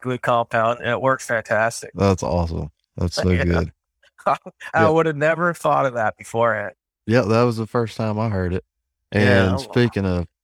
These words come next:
Speaker 2: first time
Speaker 1: Yeah.
Speaker 2: hearing stuff, I just heard
Speaker 1: Yeah.
Speaker 2: today in the WhatsApp group about the fluid film.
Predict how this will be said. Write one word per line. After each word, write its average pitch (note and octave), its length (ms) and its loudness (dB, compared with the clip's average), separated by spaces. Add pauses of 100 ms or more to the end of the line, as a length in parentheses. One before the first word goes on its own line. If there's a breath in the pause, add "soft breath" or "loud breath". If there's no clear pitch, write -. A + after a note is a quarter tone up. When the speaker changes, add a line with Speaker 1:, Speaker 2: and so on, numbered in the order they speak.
(140)
Speaker 2:
first G2+ 240 -4
time F2+ 300 0
Speaker 1:
Yeah. E2+ 80 -6
Speaker 2:
hearing A2 300 2
stuff, E2 580 -6
I E2+ 120 -4
just F2+ 220 -6
heard G2 260 -2
Speaker 1:
Yeah. F#2 100 0
Speaker 2:
today F2+ 360 2
in F2+ 240 -2
the F2+ 60 2
WhatsApp E2 560 0
group D#2 400 -2 (100)
about E2 640 -2
the D#2 460 -2 (640)
fluid G#2+ 320 2
film. C#3 400 -4